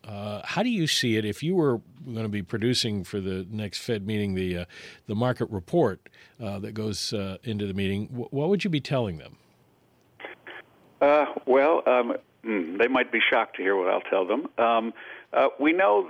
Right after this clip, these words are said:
Speaker 2: the yield curve's been dragged down by, uh, the Q E policies in Japan and Europe. That is our long end. You can see it. It was coming down when the Fed really wasn't doing anything over the last year as the two to ten spread tightened.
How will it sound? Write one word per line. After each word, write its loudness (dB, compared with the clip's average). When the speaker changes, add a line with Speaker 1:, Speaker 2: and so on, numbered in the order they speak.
Speaker 2:
the 2
yield 2
curve's 0
been -2
dragged 2
down -2
by, -2
uh, -2
the -8
Q 0
E 2
policies 0
in -4
Japan -2
and -8
Europe. 0
That -2
is -4
our -2
long 2
end. -6
You -10
can -10
see 0
it. -2
It -4
was -4
coming 0
down 2
when -4
the -10
Fed 0
really -4
wasn't -4
doing 0
anything -6
over -4
the -2
last -2
year -2
as -8
the -12
two -6
to -10
ten -4
spread -6
tightened. -2